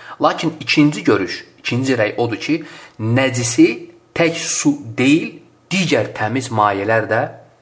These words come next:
apara bilir. Yəni, nəcisi tək su ilə deyil, yəni su ilə təmizləmirsən. Digər mayələr, hər hansı bir mayə, yəni təmiz mayə ilə təmizləsən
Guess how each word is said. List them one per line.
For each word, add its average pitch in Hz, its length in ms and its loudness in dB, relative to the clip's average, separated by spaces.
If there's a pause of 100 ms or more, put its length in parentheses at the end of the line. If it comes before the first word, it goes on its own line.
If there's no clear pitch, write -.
(520)
apara 98 380 0
bilir. 76 300 -10 (640)
Yəni, 98 280 -4
nəcisi 110 400 -2
tək 117 160 -2
su 127 160 -2
ilə 104 200 0
deyil, 92 220 -10 (120)
yəni 95 160 -12
su - 120 -4
ilə 110 140 -2
təmizləmirsən. 90 680 -8 (920)
Digər 131 320 2
mayələr, 95 560 2
hər 147 240 0
hansı 104 240 0
bir 98 160 -4
mayə, 87 380 0 (100)
yəni 95 240 -8
təmiz 104 320 -2
mayə 101 300 0
ilə 95 100 -8
təmizləsən 101 720 -4